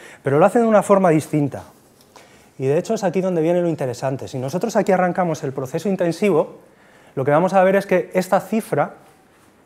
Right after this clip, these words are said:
es ligeramente superior al tiempo de ejecución del trabajo estúpido. Pero, por contra, lo que tenemos es que nuestras gráficas ni se han movido.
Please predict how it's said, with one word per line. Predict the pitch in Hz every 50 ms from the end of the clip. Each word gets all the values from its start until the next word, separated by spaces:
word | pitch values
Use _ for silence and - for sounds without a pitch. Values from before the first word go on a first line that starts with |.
| _ _ -
es | - 165 175 - 147
ligeramente | 139 147 135 - 170 175 185 185 190 190 190 180
superior | 160 - 165 147 147 147 170 180 170 175 - - - - _ _ _ _ _ _ _ -
al | 131 131 127
tiempo | 127 156 156 165 170 170
de | 180
ejecución | 170 - 165 147 160 160 160 - 165 175 180 190
del | 165 139
trabajo | 127 135 127 135 139 131 - 120
estúpido. | - - 233 214 - 113 98 92 - - - - - - - _ _ -
Pero, | - 208 233 202 196 254 - - - - - _ _ _
por | - 143 139 139
contra, | - 208 254 240 - 185 196 - - - - - _ - - - - - - _
lo | 147 143
que | 135 151
tenemos | 123 147 151 180 180 185 - 196
es | 180 -
que | 165 147
nuestras | 147 143 135 - 139 135 139 135
gráficas | 185 196 196 196 185 185 196 220 - - - _ _ _ _
ni | - 139 139
se | 139 175
han | 170 170
movido. | 165 147 123 127 135 123 110 92